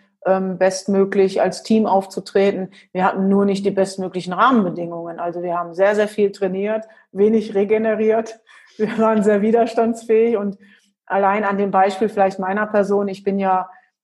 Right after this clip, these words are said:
als ich in, in Siegen gespielt habe, zu Beginn neunzehnhundertneunzig, ähm, oder neunundachtzig, neunzig dann in der Saison, wo ich gewechselt bin,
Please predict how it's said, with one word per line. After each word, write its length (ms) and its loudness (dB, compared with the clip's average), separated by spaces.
als 200 -2
ich 240 -2
in, 220 -4
in 140 -6
Siegen 280 2
gespielt 460 2
habe, 280 0
zu 180 0
Beginn 300 2
neunzehnhundertneunzig, 1040 0
ähm, 520 -2
oder 160 0
neunundachtzig, 540 0
neunzig 360 -4
dann 140 -2
in 120 -4
der 120 -4
Saison, 440 -2
wo 80 -4
ich 100 -6
gewechselt 540 0
bin, 420 -2